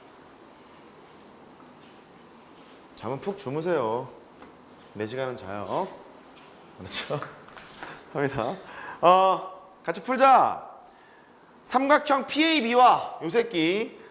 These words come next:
삼각형 큐비씨 요 새끼 넓이가 같아지도록 잡을 때 K를 구하세요. K는 이십칠보다는 크대.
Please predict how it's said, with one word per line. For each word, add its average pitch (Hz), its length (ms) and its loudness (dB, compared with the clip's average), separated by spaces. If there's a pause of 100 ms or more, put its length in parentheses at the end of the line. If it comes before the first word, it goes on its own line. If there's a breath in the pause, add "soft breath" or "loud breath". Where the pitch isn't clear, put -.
삼각형 254 960 0
큐비씨 262 1120 0
요 160 60 6
새끼 175 540 -2 (320 loud breath)
넓이가 160 460 4
같아지도록 196 640 2
잡을 165 320 -2
때 185 440 2
K를 226 400 -2
구하세요. 156 580 0 (240)
K는 139 720 -6 (760 loud breath)
이십칠보다는 143 600 0
크대. 117 460 -2